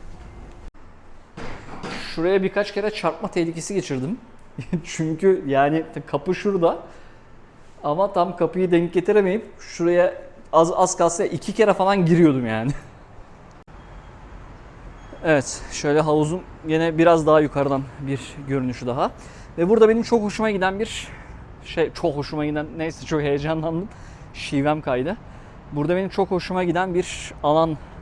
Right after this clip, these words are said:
var. Bu alana meditasyon bahçesi adını vermişler. Hani buraya gelip meditasyon yapan görmedim ama hani isteyen gelip yapabilir tabii.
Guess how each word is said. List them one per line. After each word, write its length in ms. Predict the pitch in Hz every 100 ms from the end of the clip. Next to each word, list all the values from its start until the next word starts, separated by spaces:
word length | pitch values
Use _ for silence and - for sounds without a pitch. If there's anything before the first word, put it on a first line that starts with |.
| -
var. 320 | 131 180 - - - - - - - -
Bu 180 | 139 165
alana 420 | 170 160 180 208 - - - -
meditasyon 1040 | 147 139 139 147 147 147 156 - - 196 175 -
bahçesi 540 | 143 143 - 143 - 175 - -
adını 260 | 131 127
vermişler. 460 | 120 120 117 - 208 - - - - - -
Hani 180 | 151 143
buraya 200 | 147 160
gelip 240 | 156 175
meditasyon 440 | 165 143 160 156 175
yapan 280 | 165 175 170
görmedim 340 | 185 190 143
ama 220 | 214 240 294 - - - -
hani 160 | 131
isteyen 460 | 123 135 - 156 160
gelip 180 | 147 165 - -
yapabilir 400 | 143 143 139 147 -
tabii. 200 | 123